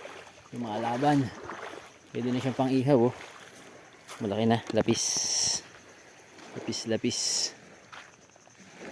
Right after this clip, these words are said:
Dalawa. Ah, harvest talaga tayo ngayon. Ito ang tinatawag na tunay na harvest. Harvest ng lapis. <laughs> Harvest po tayo ng lapis.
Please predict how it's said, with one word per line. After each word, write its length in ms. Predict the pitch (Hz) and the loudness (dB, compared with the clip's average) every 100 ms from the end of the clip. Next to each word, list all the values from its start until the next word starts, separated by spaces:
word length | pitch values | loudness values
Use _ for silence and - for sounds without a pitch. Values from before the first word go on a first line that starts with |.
| - | -12
Dalawa. 720 | 117 104 107 131 127 110 - - - - - - - - - - - - - - | -4 0 6 8 8 6 2 -10 -18 -20 -20 -20 -20 -20 -20 -20 -20 -20 -20 -12
Ah, 320 | 117 117 127 | -8 -2 2
harvest 320 | 120 120 - | 2 0 -2
talaga 320 | - 120 117 | 2 4 4
tayo 320 | 120 123 120 117 | 6 6 8 6
ngayon. 320 | 113 117 117 - - - - - - - - - - - - - | 6 4 2 -2 -12 -16 -20 -20 -20 -20 -20 -20 -20 -20 -20 -10
Ito 80 | - | -6
ang 80 | 117 | -4
tinatawag 560 | 120 113 110 110 107 113 | 0 -2 2 4 4 2
na 80 | |
tunay 320 | 110 113 113 113 | 2 2 4 2
na 80 | |
harvest. 960 | 113 110 98 107 - - - - - - - - - - - - - | 2 2 2 0 -2 -2 0 0 0 -2 -6 -18 -18 -18 -16 -14 -10
Harvest 480 | - 107 110 120 - | -4 -2 0 0 2
ng 160 | 117 110 | 2 2
lapis. 640 | 117 - - - - - - - | 2 0 0 0 0 -2 -4 -4
<laughs> 1800 | - 151 - - 160 - 151 - - - - - - 160 185 175 160 127 - | 0 0 0 -2 0 0 0 -2 -2 -4 -6 -10 -12 -6 -6 -6 -8 -10 -4
Harvest 560 | 123 131 127 127 - | 2 4 4 2 0
po 160 | 127 123 | -2 0
tayo 160 | 123 113 | 2 2
ng 160 | 113 117 | 2 2
lapis. 800 | 110 - 120 147 131 - - - | 0 2 4 6 4 2 -2 -4